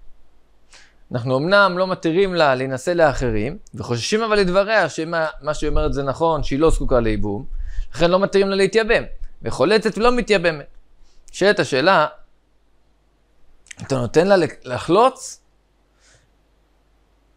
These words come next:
ולימה, וליחוש, דילמה, תחשוש שמא, אחרי שתנסה לאחרים, עטו עדים, יבואו עדים ואמרי כ-, כדי כאמרה,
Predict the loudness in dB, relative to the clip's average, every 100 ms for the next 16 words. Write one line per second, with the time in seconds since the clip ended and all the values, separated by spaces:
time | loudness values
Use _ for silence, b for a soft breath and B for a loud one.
0 | _ -2 2 4 4 4 2 0 -2 -2
1 | 2 2 2 0 0 -4 -12 -4 0 2
2 | 2 0 0 -4 0 0 0 0 0 2
3 | 2 4 0 0 -6 -2 2 2 4 2
4 | 2 2 0 2 2 2 2 0 0 0
5 | 2 0 2 4 2 0 -4 -4 -4 -2
6 | 0 2 2 2 -2